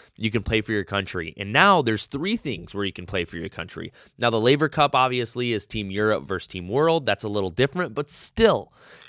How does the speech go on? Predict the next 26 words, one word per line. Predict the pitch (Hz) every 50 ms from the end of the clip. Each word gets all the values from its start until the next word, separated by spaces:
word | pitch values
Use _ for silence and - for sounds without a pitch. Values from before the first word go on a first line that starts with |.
| - -
it's | 135 123 -
still | - - - 220 226 226 214
a | 160
team | - - - - - 175 180 180 185 185 175 -
aspect | - 139 143 151 143 - - - 104 90 87 - - 107
and | 107 107
playing | 101 - 151 147 147 143 135
for | - - 135 131 127 117 104 98 - _ _ _ _ _ _ _ _ _ _ _
your | 120 127 131
geographical | 117 104 - 113 127 131 135 120 110 117 113 107 104 110 - 117 110 - 104 104 104 101 98 98 98 95 92 95 95 - _ - -
location. | 98 107 104 104 - - - 110 98 98 - - - 87 92 - _ _ -
Let's | - 107 -
put | - - 104
it | 95
that | 87 85 80 -
way. | - 80 85 - _ - - _ -
Um, | - 127 131 127 127 123 120 117 113 110 104 - - _ _ _ _ _ _ _ _ _ _ _ _ -
but | 127 120 139 143
yeah, | 143 160 160 135
the | 113 - -
A | 135 151
T | - - 190
P | 170 175 165
Cup | 147 - 131 117 110 - - - - - - _ _ _
is | - 120 123 120 117 113 110 107 107 101 - - - - _ _ _ _ _ _ -
shockingly | - - - - 135 120 120 151 - 196 190 190 202 208 214 196